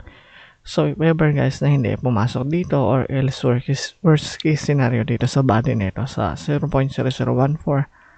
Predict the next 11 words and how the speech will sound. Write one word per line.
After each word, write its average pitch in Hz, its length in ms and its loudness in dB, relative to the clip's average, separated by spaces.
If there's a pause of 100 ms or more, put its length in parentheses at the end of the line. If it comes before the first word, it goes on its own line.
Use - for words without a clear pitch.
(500)
nine 110 400 0
one. 80 240 -6 (400)
So, 147 400 0
dahil 143 240 2
may 147 160 0
correlation 151 560 0
yan 147 160 2
sa 123 240 4
B 127 160 0
T 143 240 -4
C, - 240 -6